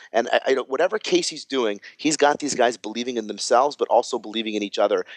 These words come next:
in a, in a really, uh, solid way. And I think that, you know, everyone's really quick to jump on Casey for a variety of issues. But one thing that he does really well is he creates a dressing room where you, you, you look at every piece you look at and you say,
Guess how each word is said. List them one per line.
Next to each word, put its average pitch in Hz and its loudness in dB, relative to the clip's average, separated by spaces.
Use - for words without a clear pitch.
in 101 -4
a, 101 -2
in 120 0
a 113 0
really, 123 2
uh, 104 4
solid 113 2
way. 101 4
And - 2
I 107 2
think 143 2
that, 120 4
you - -10
know, 110 4
everyone's 139 4
really 123 4
quick - 0
to 120 -4
jump 123 0
on 110 2
Casey 120 0
for 104 2
a 104 0
variety 104 4
of 98 0
issues. 139 0
But 107 4
one 139 4
thing 139 2
that 117 2
he 135 -4
does 120 4
really 113 -2
well 104 4
is 95 -2
he 131 -6
creates 127 2
a 120 -4
dressing 123 2
room 110 0
where 113 4
you, 117 0
you, - -4
you 139 -4
look 156 2
at - -6
every 196 0
piece - -4
you 185 -2
look 196 2
at 160 6
and 143 0
you 143 -8
say, 131 2